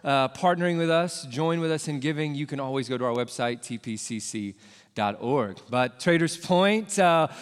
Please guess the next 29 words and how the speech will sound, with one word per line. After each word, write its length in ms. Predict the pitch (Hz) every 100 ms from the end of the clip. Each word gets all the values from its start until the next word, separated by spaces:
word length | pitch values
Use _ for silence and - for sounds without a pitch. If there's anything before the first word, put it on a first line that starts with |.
| -
welcome. 720 | 156 202 220 220 233 254 196
We 100 | 170
doing 220 | 175 208
all 80 | 208
right 160 | 208 220
today? 340 | 226 240 233 - - - _ _ _ _ - - 679 - - - - - - - - - - - - - - - - - - - - - - 143
Almost 340 | 147 170 165
believed 400 | 180 170 180 151
you, 160 | 208 240
almost 460 | 151 156 175 -
believed 360 | 190 175 170 147
you. 160 | 196 196 - - -
Uh, 680 | 156 151 147 139 135 127 123 - - -
but 160 | 165 180
for 120 | 202
those 260 | 214 226
that 100 | 190
are 120 | 220 190
here 180 | 214
for 120 | 214 202
the 100 | 196
first 320 | 202 202 -
time, 240 | 190 185
we 120 | 175
are 380 | - 180 185 185
in 160 | 185 170
our 160 | 165
series, 600 | 156 - 170 160 156 135 127
Recalibrate. 800 | 131 - 147 143 131 117 110